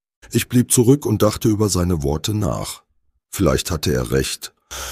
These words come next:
Manchmal führen uns Umwege zum Ziel. Und manchmal braucht es eine katastrophale Übersetzungspanne, um die Wahrheit ans Licht zu bringen, sowohl über unsere Konkurrenten als auch über uns selbst.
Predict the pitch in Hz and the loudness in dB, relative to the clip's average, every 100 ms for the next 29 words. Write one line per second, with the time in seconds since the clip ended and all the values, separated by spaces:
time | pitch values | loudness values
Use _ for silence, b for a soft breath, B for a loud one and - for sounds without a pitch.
0 | B 92 117 147 - 120 117 - 113 107 | B 2 2 2 0 0 0 2 4 4
1 | 98 107 - 110 113 73 73 71 69 98 | 2 0 0 2 2 4 2 2 0 0
2 | 95 - 107 64 50 - _ _ _ _ | 0 0 2 0 -2 -12 _ _ _ _
3 | B B - 110 101 110 - 104 87 85 | B B 2 4 6 4 2 2 2 2
4 | 73 85 - 82 - 65 - 98 - 80 | 2 0 0 -4 -4 -4 -4 -4 -2 -4
5 | - 78 - 69 67 62 67 69 78 - | -2 -4 0 2 2 2 2 2 0 0
6 | 87 - - 85 85 62 73 62 82 73 | -2 -2 0 2 2 2 0 0 0 0
7 | 95 71 67 58 - 98 - 76 - - | 0 0 -2 -4 -4 -4 0 0 0 0
8 | 71 76 101 85 - B B B - 113 | 2 4 6 6 2 B B B 2 2
9 | 98 117 131 67 73 64 71 71 60 - | 6 6 6 4 2 2 2 2 0 0
10 | 78 73 82 92 - 131 120 - 65 58 | 0 0 2 4 2 0 -2 -2 -2 -2
11 | - - - 64 - - 67 57 55 65 | -4 -6 -6 -6 -6 -4 -2 -2 -4 -2
12 | 67 - - 65 50 - - - | -4 -2 0 0 -2 -8 -10 -10